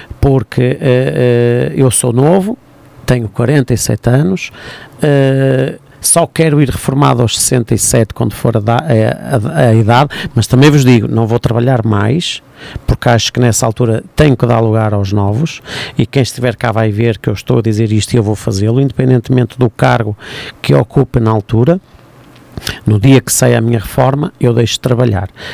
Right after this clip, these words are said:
porque tem que trabalhar os mais novos, tem que se dar lugar aos mais novos. Os mais novos também têm que se ingrar na vida. Nesta fase, como eu sou dos mais novos, quero eu se ingrar, quero eu trabalhar, porque tenho força e vontade para isso.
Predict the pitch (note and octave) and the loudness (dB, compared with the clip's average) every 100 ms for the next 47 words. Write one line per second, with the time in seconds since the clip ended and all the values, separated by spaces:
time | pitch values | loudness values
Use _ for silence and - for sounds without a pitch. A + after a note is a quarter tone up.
0 | - - - A#2 G#2+ - G#2 G#2 G#2+ A#2+ | -6 -4 -2 -2 -2 -2 2 2 4 4
1 | B2+ - - A#2 G#2 A#2+ G2+ G#2 F#2+ - | 2 -2 -6 -2 2 4 4 2 0 -2
2 | A2 - A#2+ A#2+ A2 B2 A#2+ G#2 G2 G2+ | -2 0 2 2 4 4 2 0 0 0
3 | G2 G2 F#2+ F#2+ - - - - G2+ A2 | 0 0 -2 -2 -10 -14 -14 -4 2 4
4 | B2 A2 A#2 A#2+ A2+ C3 A#2 - C3 B2+ | 4 2 0 0 4 2 2 0 2 2
5 | C3 C3 C3+ A2+ G2+ G2+ - - - - | 2 2 2 2 0 -4 -8 -18 -18 -6
6 | - A2+ - C3 - C#3+ G#2 G#2 - A2+ | -2 0 0 -2 2 2 0 -6 -2 -2
7 | G#2+ B2 A2 C3 C3 A#2+ C#3+ C3 - C3+ | 0 -2 0 2 2 2 0 -2 -2 0
8 | B2+ C#3 C#3 - D3 C#3+ D3+ E3+ D#3 C#3+ | 2 2 2 0 0 2 2 0 0 2
9 | D3 D3 C3+ C3 B2+ B2+ D3 D#3+ - - | 4 4 2 0 2 2 2 0 -4 -14
10 | - - - D3 - - D3 D3 D3 - | -14 -10 0 0 0 0 4 4 2 2
11 | D3+ D#3+ - C3 C#3+ B2+ D3+ C3 - B2 | 2 4 2 0 0 0 -2 -2 -2 0
12 | G#2 G#2 - | 0 -2 -6